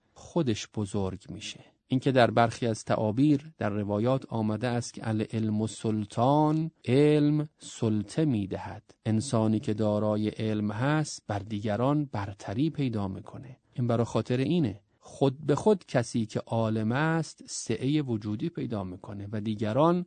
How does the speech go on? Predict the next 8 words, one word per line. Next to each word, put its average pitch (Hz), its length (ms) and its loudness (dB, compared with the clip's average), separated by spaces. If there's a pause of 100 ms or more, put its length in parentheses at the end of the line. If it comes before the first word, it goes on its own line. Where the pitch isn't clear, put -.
(140)
تحت 107 320 -4
تأثیر 147 1000 2
سعه 113 520 -4
وجودی 107 500 -4
او 139 300 -4
قرار 135 340 4
خواهند 98 460 -4
گرفت. - 400 -16